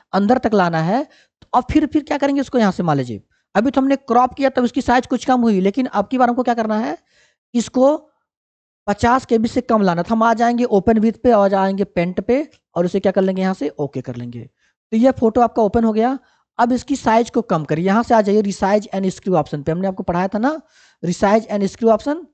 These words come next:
यही है ना आपका, इस पे हम क्लिक करेंगे तो इसका ऐसे ऑप्शन हो गया। अब हम आ जाते हैं पिक्सल पर, यानी पिक्सल में क्या करेंगे? उसको कम करते हैं। मान लीजिए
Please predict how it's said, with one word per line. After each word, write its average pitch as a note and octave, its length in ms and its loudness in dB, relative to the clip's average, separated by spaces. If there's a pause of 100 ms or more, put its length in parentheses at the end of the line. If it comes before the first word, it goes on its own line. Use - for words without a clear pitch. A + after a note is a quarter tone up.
यही F#3+ 160 0
है A#3+ 80 0
ना D4 80 -2
आपका, C#4+ 400 -4
इस F#3 100 -4
पे - 100 -4
हम G#3+ 80 -2
क्लिक E3 260 -4
करेंगे C3+ 360 -6 (440)
तो C#3 60 -14 (120)
इसका C4 320 2
ऐसे C4 180 0
ऑप्शन A3 240 2
हो G3 100 2
गया। D#3+ 220 -2 (580)
अब B3+ 120 2
हम B3 160 2
आ B3 100 4
जाते B3 320 0
हैं B3+ 260 4 (300)
पिक्सल G3 400 0
पर, G#2 320 -8
यानी F#3 180 -4
पिक्सल A3 340 -2
में G#3+ 140 0
क्या A3 100 2
करेंगे? A3 200 0
उसको C4+ 300 0 (540)
कम D#3 140 -2
करते C3+ 280 -4
हैं। G3 60 -2
मान B3 180 2
लीजिए A#3+ 360 -2